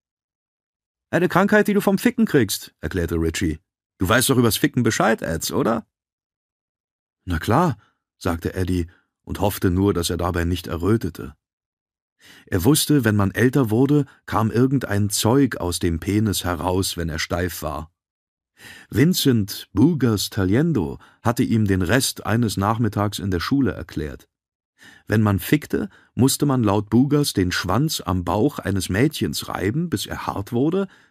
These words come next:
Der Schwanz, nicht der Bauch des Mädchens. Dann rieb man noch ein bisschen länger, bis man anfing, das Gefühl zu bekommen. Als Eddie gefragt hatte, was das bedeutete, hatte Boogers nur geheimnisvoll den Kopf geschüttelt.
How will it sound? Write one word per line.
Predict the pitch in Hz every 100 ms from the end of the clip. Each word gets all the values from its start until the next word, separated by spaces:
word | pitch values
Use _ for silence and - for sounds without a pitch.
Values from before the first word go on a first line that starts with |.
| _ _ _ _
Der | 76
Schwanz, | - 78 127 - -
nicht | 95 98
der | -
Bauch | - 87 87
des | -
Mädchens. | 85 90 98 151 - - - - _ _
Dann | 117 156
rieb | 113 -
man | 135 135
noch | 131 -
ein | 107
bisschen | 117 - 87
länger, | 85 127 180 175
bis | 127 -
man | 110 -
anfing, | 120 139 143 139 127 - _
das | 113 120 - -
Gefühl | 113 - 143 165 147 95 -
zu | -
bekommen. | 87 80 82 82 73 73 _ _ _ _ _ _ _
Als | - 90
Eddie | 90 85
gefragt | 82 - 90 87
hatte, | 98 80
was | 80
das | - 85
bedeutete, | 87 78 85 95 113 85
hatte | 87 85
Boogers | 95 104 90
nur | 98 98
geheimnisvoll | 82 82 95 98 90 - 95
den | 85 85
Kopf | 117 -
geschüttelt. | - 80 - - 64 -